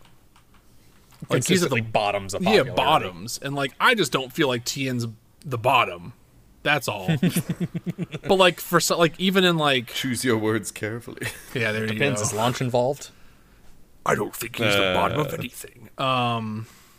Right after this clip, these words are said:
Speaker 3: Launch is a top.
Speaker 2: Exactly.
Speaker 3: Well, blonde Launch is a top.
Speaker 1: Yeah, blonde Launch is a top.
Speaker 2: Which puts T N on the bottom, which was my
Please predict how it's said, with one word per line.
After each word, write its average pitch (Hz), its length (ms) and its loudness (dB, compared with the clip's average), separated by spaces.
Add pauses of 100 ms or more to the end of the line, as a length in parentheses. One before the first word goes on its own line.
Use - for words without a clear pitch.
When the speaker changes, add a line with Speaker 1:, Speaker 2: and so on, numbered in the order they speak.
(180)
Speaker 3:
Launch 117 300 0
is 82 140 -6
a 78 40 -14
top. - 380 -14 (640)
Speaker 2:
Exactly. - 540 -6 (720)
Speaker 3:
Well, 92 180 2
blonde 95 380 -2
Launch 76 300 -10
is - 140 -14
a - 60 -18
top. - 280 -8
Speaker 1:
Yeah, 127 200 -4
blonde 143 380 2
Launch 127 340 -2
is 127 100 -6
a 117 60 -6
top. - 360 -12 (960)
Speaker 2:
Which 104 220 -4
puts 123 240 -2
T 127 240 -4
N 107 200 -4
on 101 260 -8
the 123 60 2
bottom, 135 400 4
which 90 220 -8
was 120 140 -4
my 127 120 0